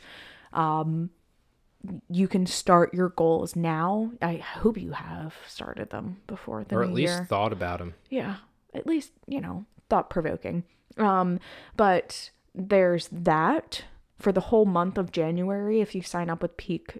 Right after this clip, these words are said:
Speaker 1: uh, Driven Fitness classes, you can get a free month, um, with the code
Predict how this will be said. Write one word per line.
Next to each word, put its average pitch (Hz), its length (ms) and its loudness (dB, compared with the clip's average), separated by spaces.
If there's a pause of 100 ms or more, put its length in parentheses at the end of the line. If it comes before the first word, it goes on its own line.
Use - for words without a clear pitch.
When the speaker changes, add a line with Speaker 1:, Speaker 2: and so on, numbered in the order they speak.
(120)
Speaker 1:
uh, 160 420 -4 (140)
Driven 175 460 -4 (680)
Fitness - 600 -4 (160)
classes, 214 540 -6 (520)
you 180 280 -2
can 170 1400 -4 (160)
get 175 240 2
a 180 120 0
free 175 300 -2
month, 185 420 2 (340)
um, 175 500 0
with 185 160 -2
the 170 80 -6
code 175 640 0